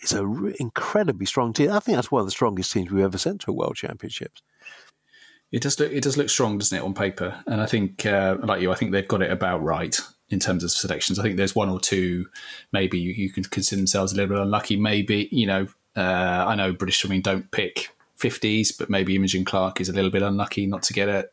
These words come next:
Speaker 2: not to get a go. Um, but, uh, I'm gonna,
Speaker 1: But
Speaker 2: I'm
Speaker 1: a
Speaker 2: gonna
Speaker 1: year like this where you got other chances, it's not like it's a one-off thing.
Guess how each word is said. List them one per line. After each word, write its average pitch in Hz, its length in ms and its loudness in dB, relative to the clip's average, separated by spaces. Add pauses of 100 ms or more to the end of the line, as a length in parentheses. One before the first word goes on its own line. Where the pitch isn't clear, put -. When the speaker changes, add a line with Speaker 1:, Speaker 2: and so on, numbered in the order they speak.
(180)
Speaker 2:
not 95 100 -8
to - 80 -4
get 101 120 0
a 98 40 -4
go. 113 460 2 (580)
Um, 110 680 0 (540)
but, 113 140 4
uh, 104 500 4 (140)
I'm 113 100 0
gonna, 123 180 2
Speaker 1:
But 175 140 2
Speaker 2:
I'm 180 80 6
Speaker 1:
a 180 60 4
Speaker 2:
gonna 214 100 4
Speaker 1:
year 220 100 6
like 196 220 2
this 160 180 2
where 147 100 8
you 135 100 6
got 131 100 4
other 123 220 0
chances, - 760 0 (320)
it's - 180 0
not 127 140 4
like 117 200 0
it's 117 100 0
a 113 60 2
one-off 98 420 2
thing. - 340 -6